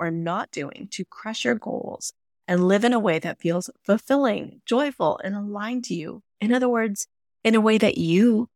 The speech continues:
value. And the reason why I'm asking this question is because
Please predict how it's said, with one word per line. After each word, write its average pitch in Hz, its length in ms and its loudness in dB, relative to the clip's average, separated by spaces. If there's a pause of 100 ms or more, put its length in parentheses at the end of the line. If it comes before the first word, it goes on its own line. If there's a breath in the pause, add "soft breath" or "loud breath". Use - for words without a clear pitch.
(140)
value. 220 600 -6 (640)
And 220 120 4
the 226 60 8
reason 277 200 6
why 294 120 4
I'm 254 80 4
asking 220 340 2
this 208 160 0
question 180 560 -2
is 151 180 -4
because 190 540 -10